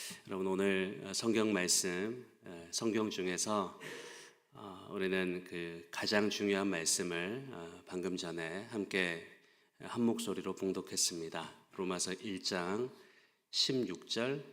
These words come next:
그리고 십칠 절 말씀. 우리 기독교 이천 년 역사 가운데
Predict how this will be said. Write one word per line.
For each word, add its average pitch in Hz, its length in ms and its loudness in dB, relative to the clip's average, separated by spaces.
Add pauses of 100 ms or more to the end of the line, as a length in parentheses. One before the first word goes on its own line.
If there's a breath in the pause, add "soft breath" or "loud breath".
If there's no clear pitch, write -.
(140)
그리고 90 300 -6
십칠 - 480 0
절 104 180 4
말씀. 82 400 -2 (640)
우리 101 180 -2
기독교 101 640 2 (440 loud breath)
이천 117 340 4
년 113 220 8
역사 92 320 4
가운데 90 680 0